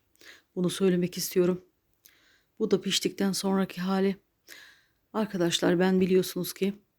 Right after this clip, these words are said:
şöyle yakından kamerayı yaklaştırmak istiyorum. Mutlaka içini dışını göstermek istiyorum size.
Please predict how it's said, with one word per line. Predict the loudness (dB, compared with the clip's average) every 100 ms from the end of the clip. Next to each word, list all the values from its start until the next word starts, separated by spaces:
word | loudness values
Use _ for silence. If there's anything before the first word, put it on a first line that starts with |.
| _ _ _
şöyle | -4 2 6 6
yakından | 4 2 0 -2 0 -2
kamerayı | -4 0 2 4 4 2 -4 _ _ _ _ _
yaklaştırmak | -6 -4 -2 -2 -2 -2 0 0 -2 -10 -6
istiyorum. | -4 0 2 4 4
Mutlaka | 2 2 0 0 0
içini | 0 0 0 2
dışını | 2 2 2
göstermek | 2 2 0 2 0
istiyorum | -2 -2 0 0 -2
size. | -2 -2 -2